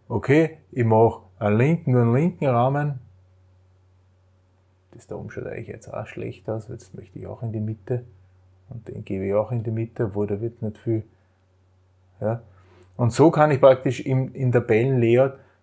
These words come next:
oder alle Rahmenlinie außen. Was heißt das? Wo ist jetzt der Unterschied zwischen Rahmenlinie außen und alle Rahmenlinien?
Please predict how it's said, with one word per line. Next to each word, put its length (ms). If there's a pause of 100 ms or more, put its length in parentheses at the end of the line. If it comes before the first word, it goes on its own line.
(240)
oder 380 (320)
alle 300
Rahmenlinie 720
außen. 420 (160)
Was 200
heißt 240
das? 140 (200)
Wo 160
ist 60
jetzt 200
der 80
Unterschied 400
zwischen 240
Rahmenlinie 640
außen 320
und 80
alle 300
Rahmenlinien? 680